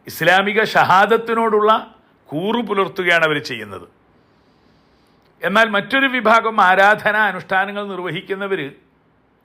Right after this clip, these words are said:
അജയ്യമായ ബോധത്തിൻ്റെ വെളിച്ചത്തിൽ താല്പര്യത്തോടു കൂടി തന്നെ ഇബാദത്തുകൾ നിർവഹിക്കുന്നവരാണ്. നാട്ടുകാർക്ക് വേണ്ടി ഇബാദത്ത് ചെയ്യുന്ന മറ്റൊരു വിഭാഗം.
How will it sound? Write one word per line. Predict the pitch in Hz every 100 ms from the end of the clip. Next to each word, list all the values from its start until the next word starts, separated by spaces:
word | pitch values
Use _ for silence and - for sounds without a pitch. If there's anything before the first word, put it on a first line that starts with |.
| _ _ _ _ _ -
അജയ്യമായ | 113 120 202 202 233 220 208 208 196 185 - _ _ _
ബോധത്തിൻ്റെ | - 147 175 214 240 247 240 226
വെളിച്ചത്തിൽ | 185 180 - 185 170 120 101 _ _ _ _ _ _ _ _ -
താല്പര്യത്തോടു | 127 151 196 - 254 254 247 247 240
കൂടി | 233 220 220 208
തന്നെ | 196 190 165 - _ - 143
ഇബാദത്തുകൾ | 139 180 190 190 175 160
നിർവഹിക്കുന്നവരാണ്. | 147 143 117 175 139 135 117 101 90 _ _ _ _ _ _ _ _ _ _ _ _ _ _ 131
നാട്ടുകാർക്ക് | 135 156 202 220 233 -
വേണ്ടി | 262 233 226 226
ഇബാദത്ത് | 208 214 214 214 214
ചെയ്യുന്ന | 156 214 196 196
മറ്റൊരു | 180 - 190
വിഭാഗം. | 185 156 143 135 120